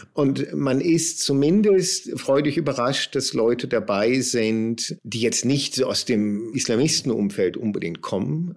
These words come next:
Ärzte, Anwälte, Leute, die, äh, zum Teil jetzt in der, wenn man so will, nicht islamistischen Opposition, äh, im Ausland lange aktiv waren. Insofern kann es durchaus sein, dass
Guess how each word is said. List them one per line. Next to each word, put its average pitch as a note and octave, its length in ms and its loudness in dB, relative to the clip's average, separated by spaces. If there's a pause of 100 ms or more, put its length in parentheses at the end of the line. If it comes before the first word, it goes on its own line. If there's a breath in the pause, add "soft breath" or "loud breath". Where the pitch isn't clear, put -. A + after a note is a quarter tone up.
Ärzte, F#2+ 680 0
Anwälte, F2+ 1300 0
Leute, G2+ 380 0
die, G2 720 0
äh, F2 320 0
zum G2 180 -4
Teil F2 680 -2 (580 soft breath)
jetzt G#2+ 220 -4
in - 160 -6
der, D#2 420 -2
wenn D#2+ 100 -10
man E2 80 -8
so - 100 -8
will, F2+ 80 0
nicht B2+ 280 0
islamistischen - 680 -2
Opposition, G#2+ 960 0
äh, G#2+ 460 -6
im C3+ 260 -4
Ausland G2+ 640 -2
lange G2 320 -2
aktiv A2 560 -6
waren. G2 420 -2 (220)
Insofern C3 520 0
kann D3 220 0
es D3 140 0
durchaus B2+ 480 0
sein, A2 460 0
dass - 380 -2